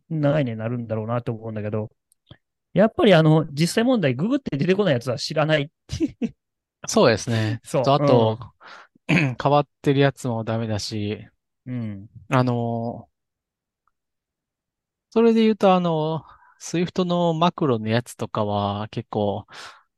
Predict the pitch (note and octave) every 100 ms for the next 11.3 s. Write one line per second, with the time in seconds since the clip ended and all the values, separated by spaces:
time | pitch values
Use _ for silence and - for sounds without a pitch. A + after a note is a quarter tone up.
0 | _ _ _ A#2+ G#2+ G#2+ A2+ A2+ G2+ -
1 | G#2 G#2 - _ _ _ - C3 C3+ C3
2 | A#2+ A#2 A2+ A2 G#2 - B2 D3 - -
3 | - - D#3+ - B2+ A2+ A2 G#2 - A#2
4 | G#2+ G#2+ A2+ G2 A2+ G#2+ A#2+ A2+ - A#2+
5 | - A2+ A2 - A2+ A2 A2 B2 C3 A#2
6 | G#2+ G#2 - A2+ G#2+ A2 G#2 - A#2 A2
7 | B2+ A2+ B2 A2+ B2+ - - A2+ G#2+ B2+
8 | - B2+ A2 A2 A2 A2 G#2+ G2+ G#2 G2+
9 | G2 G2+ A#2+ - B2 B2 A2+ A2+ - A2
10 | G2+ G2+ G#2 - _ - C3 A2 C3 B2
11 | A#2 A2+ G#2+